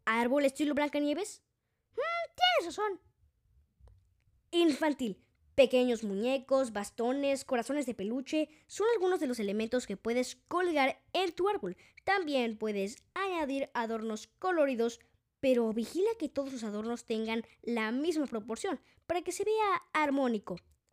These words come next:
Speaker 2: Color degradado. Es ideal para hogares minimalistas y modernos. La idea es iniciar con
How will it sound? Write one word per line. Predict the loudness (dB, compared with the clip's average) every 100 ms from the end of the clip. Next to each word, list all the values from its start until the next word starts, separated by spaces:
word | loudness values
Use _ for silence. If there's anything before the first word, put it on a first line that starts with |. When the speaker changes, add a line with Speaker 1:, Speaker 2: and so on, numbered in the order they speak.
| _ _ _ _ _ _
Speaker 2:
Color | -4 -2 2 4 4
degradado. | 4 4 4 4 0 -2 _ _ _ -2 0
Es | 0
ideal | 2 2 2 2
para | 0
hogares | 0 -4 -6 -4
minimalistas | -2 -2 0 0 0 -6 -8 _ _ _
y | -4 -2
modernos. | -2 0 0 0 -4 -6 -16 _ -6
La | 2
idea | 6 6 6 6 6 4
es | 2 -8 -16 _ 0
iniciar | 2 4 2 2 2 2
con | 0